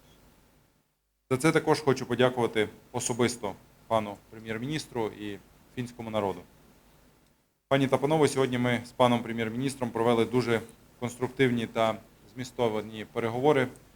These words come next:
Україна і Фінляндія посилюватимуть співпрацю у сфері безпеки, енергетики, освіти та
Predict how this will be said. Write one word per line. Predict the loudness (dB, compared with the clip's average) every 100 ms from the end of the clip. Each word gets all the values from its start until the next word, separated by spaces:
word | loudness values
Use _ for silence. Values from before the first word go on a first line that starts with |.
| -20 -20 -16
Україна | -6 2 4 4
і | 0
Фінляндія | 0 2 2 2 -2
посилюватимуть | -2 -4 -2 0 -2 -8 -10
співпрацю | -8 2 4 4 2
у | -2
сфері | 0 2 2
безпеки, | 0 0 0 0
енергетики, | -4 0 0 0 -4
освіти | -4 -4 -4 -2 -4
та | 2 2 2